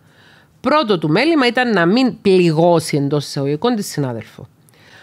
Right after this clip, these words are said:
Ο κόμπος έφτασε στο χτένι όταν ο άντρας μου είχε πάρει άδεια για το ταξίδι του γάμου μας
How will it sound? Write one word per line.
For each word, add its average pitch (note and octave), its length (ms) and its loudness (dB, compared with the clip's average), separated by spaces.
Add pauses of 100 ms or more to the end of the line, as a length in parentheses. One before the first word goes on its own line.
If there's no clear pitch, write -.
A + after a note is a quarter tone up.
(120)
Ο E3+ 160 -2
κόμπος A#3+ 400 0
έφτασε G#3+ 340 -2
στο C3+ 160 -6
χτένι B3 520 -2
όταν A3+ 300 0
ο E3+ 60 2
άντρας G3+ 300 0
μου F3 60 0
είχε F#3+ 180 -2
πάρει F3+ 340 2 (200)
άδεια D3 240 0
για C#3+ 140 -2
το C#3+ 120 -6
ταξίδι E3 460 -4
του C#3 160 -6
γάμου E3+ 220 0
μας E4+ 240 -2